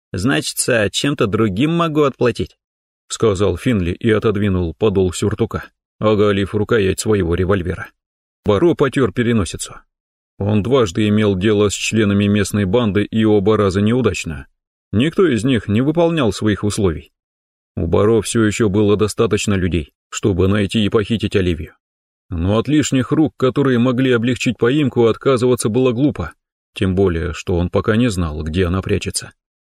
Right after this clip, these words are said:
А выводить на поиски пустоголовых людей смысла не имело. «Есть у меня к тебе одна просьба. Справишься?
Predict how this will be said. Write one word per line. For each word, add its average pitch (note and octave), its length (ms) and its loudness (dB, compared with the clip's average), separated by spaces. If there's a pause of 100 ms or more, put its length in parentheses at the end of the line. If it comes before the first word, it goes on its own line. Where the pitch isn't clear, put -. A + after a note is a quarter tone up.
А E2+ 160 -4
выводить G2 500 0
на G#2+ 140 -2
поиски A#2 480 2
пустоголовых A2 720 0
людей A2 340 0
смысла A2+ 420 0
не A2+ 200 2
имело. G2+ 360 0 (800)
«Есть G2 640 0
у C#3 60 0
меня C3+ 380 0
к - 60 -10
тебе B2 340 0
одна A2 240 0
просьба. A2 640 -2 (480)
Справишься? - 1000 -4